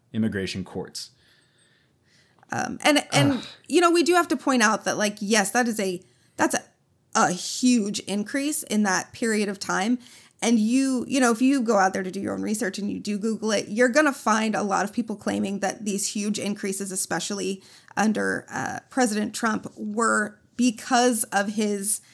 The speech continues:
Speaker 2: favor for privatizing things. Um, there are a lot of people who would love to make the claim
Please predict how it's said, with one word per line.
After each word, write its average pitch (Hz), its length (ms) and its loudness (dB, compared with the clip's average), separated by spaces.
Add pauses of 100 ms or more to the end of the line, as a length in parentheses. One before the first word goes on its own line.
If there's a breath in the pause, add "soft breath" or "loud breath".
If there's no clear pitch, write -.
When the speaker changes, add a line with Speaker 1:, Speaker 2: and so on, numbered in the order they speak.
(140 soft breath)
Speaker 2:
favor 208 360 2
for 214 180 -4
privatizing 196 800 -2
things. - 380 -10 (260 soft breath)
Um, 185 140 -2
there 196 100 0
are 202 40 2
a 202 40 0
lot 196 120 2
of 214 60 -4
people 240 220 0
who 240 140 0
would 233 160 -2
love 247 260 4
to - 80 -4
make 240 160 -2
the 254 80 -4
claim 240 400 0